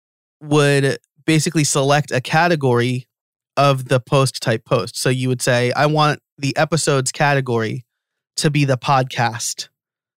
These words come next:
uh, category." And then you would just make posts, right? So your podcast episodes were living with your blog posts if you were doing both. With Seriously Simple Podcasting and Castos, they actually have a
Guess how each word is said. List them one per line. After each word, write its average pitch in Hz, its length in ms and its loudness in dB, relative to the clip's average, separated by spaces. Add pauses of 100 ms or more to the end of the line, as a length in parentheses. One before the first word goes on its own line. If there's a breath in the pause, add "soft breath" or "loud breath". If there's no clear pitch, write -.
(320)
uh, 120 320 -4
category." 123 680 -4 (560)
And 147 120 2
then 139 120 2
you 139 100 2
would 135 80 2
just 131 140 -2
make 123 280 -2
posts, - 520 -2
right? 123 180 -2
So 139 240 2 (300 loud breath)
your 139 600 2 (340)
podcast 196 640 0
episodes 131 480 -2
were 135 140 -2
living 156 360 2
with 127 140 -4
your 123 100 0
blog 160 320 2
posts 120 400 -2
if 127 160 -10
you 123 80 -8
were 120 80 -2
doing 117 260 -6
both. 120 320 -4 (680)
With 147 520 2 (400)
Seriously 175 420 0
Simple 147 280 -2
Podcasting 143 640 0
and 117 100 -6
Castos, 185 540 -2 (300 loud breath)
they 208 100 2
actually 214 220 0
have 175 120 0
a 143 220 0